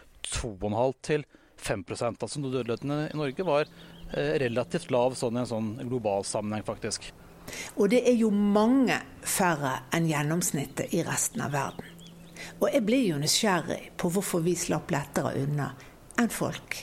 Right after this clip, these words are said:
Speaker 2: i andre land.
Speaker 1: Ja, egentlig er det vel det vi ser,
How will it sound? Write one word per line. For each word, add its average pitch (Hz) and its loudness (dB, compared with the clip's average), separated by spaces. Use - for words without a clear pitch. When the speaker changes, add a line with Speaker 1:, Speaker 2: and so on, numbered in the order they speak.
Speaker 2:
i 147 0
andre 147 -2
land. - -8
Speaker 1:
Ja, 247 4
egentlig 175 2
er 165 8
det 170 0
vel 180 0
det 160 6
vi 175 2
ser, 185 6